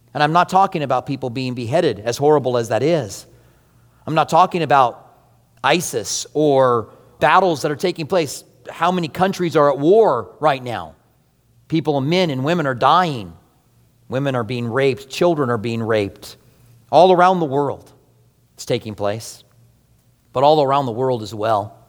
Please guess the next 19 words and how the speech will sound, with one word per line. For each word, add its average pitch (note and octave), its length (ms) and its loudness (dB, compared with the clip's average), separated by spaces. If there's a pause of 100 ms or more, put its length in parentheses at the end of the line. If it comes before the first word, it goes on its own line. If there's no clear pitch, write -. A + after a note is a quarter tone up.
(680)
there C#3 120 2
are C3+ 60 4
babies B2+ 440 -2
that B2 100 0
are A#2 60 0
being A2+ 220 -6
killed A2 300 -4
in G2+ 60 -10
the F#2 80 -12
womb. F2+ 320 -12 (1120)
All D3 180 4
around G2 260 -2
the F2 60 -12
world. D#2+ 380 -16 (1200)
I D3+ 60 2
listened G3+ 320 2
to E3 100 2
a C#3 60 2
podcast C3+ 960 -2